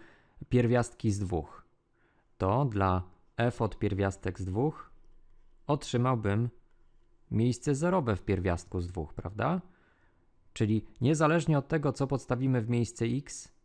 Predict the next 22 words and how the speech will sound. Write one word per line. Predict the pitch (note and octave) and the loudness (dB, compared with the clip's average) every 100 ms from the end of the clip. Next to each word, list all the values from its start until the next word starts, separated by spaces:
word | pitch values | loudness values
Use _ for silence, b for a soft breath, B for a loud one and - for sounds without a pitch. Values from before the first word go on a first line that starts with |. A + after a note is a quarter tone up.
| - | -8
i | A2+ | -2
tak | C3+ D3 - | 0 0 -2
otrzymamy | B2 - - G2 G#2+ G#2 G#2 - - | -4 -2 0 2 4 2 0 -4 -2
miejsce | A2 A2 G2+ - G2+ | 4 4 4 0 -2
zerowe. | F#2+ G2+ G2+ F2 D#2+ - - _ | 2 2 2 0 -6 -12 -20 _
Dlatego | G#2 - C3+ C3 B2 A#2+ _ _ _ - | -2 2 2 2 0 -2 _ _ _ -2
możemy | G2 G#2+ G#2 | 0 2 2
zapisać, | G2 F#2+ G2 G2 F2+ | 0 -2 -2 -2 -2
że | |
ta | F#2+ F#2 | -4 -2
funkcja | G#2 G2 G2 | -2 -2 0
ma | F2+ E2+ | 0 2
nieskończoną | A2+ D#3 - B2 G#2 G2 F#2+ | 2 0 0 0 0 0 0
liczbę | F2 E2 F2 F2 | -2 -2 -2 0
rozwiązań, | F2+ F#2+ A#2 G#2 E2+ | 0 0 2 2 0
jeśli | E2 - - - | -2 -6 -10 -2
a, | B2+ C3 | 0 2
b, | G2+ G#2 A2 b b b - | 2 0 0 b b b -16
c | - G#2+ G#2 | -2 2 2
jest | F#2 - | 2 -2
równe | F2+ F2+ F2 | -2 0 -2
zero. | E2+ E2+ D#2 | -2 -4 -6